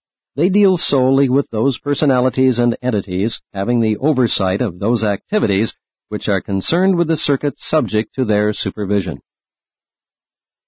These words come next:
Two, the census directors.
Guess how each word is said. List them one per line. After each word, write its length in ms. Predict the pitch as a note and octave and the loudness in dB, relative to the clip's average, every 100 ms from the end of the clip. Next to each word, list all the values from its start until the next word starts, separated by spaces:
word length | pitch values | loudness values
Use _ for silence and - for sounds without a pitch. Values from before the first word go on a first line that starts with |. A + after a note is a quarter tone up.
| _ _ _ _ _ - | _ _ _ _ _ -2
Two, 300 | C#3 F2+ - _ _ _ _ _ _ _ _ _ - | 0 0 -4 _ _ _ _ _ _ _ _ _ -16
the 80 | G2+ | -6
census 460 | - G3+ - G2+ | -2 0 0 -4
directors. 720 | - F#2+ G2 - E2 - - | -2 -2 -4 -6 -12 -14 -20